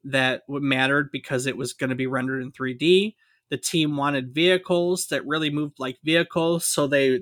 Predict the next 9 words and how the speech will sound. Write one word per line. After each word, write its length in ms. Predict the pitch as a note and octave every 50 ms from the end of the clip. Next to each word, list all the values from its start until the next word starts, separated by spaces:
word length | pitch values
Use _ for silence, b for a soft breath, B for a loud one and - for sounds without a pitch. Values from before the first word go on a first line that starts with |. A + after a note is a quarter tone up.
| - -
they 180 | C#3+ C#3 C3+
worked 520 | C3 C3 C3 C#3+ D3 D3+ E3+ _ - - -
very 260 | C#3+ D3+ D3+ D3 C#3
hard 340 | B2+ - D3 C#3 C#3+ D3 D3+
on 160 | D3 C#3+ C3+
making 380 | C3+ C3+ C3+ - - D3 C3+ B2
those 240 | - C3+ C3+ B2+ -
things 320 | - - C3 C3 C3 - B2+
matter. 480 | B2 C3 C3+ C#3 C3+ C3+ C#3+ D#3+ G3